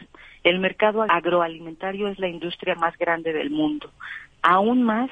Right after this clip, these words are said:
que la industria de energía, de automóviles o de la construcción". Finalmente, Alejandro Calvillo, de la organización llamada El Poder del Consumidor,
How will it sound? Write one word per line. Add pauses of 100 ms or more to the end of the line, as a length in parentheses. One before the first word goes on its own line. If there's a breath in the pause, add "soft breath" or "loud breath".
(100)
que
la
industria
de
energía,
de
automóviles
o
de
la
construcción". (540)
Finalmente,
Alejandro
Calvillo,
de
la
organización
llamada
El
Poder
del
Consumidor,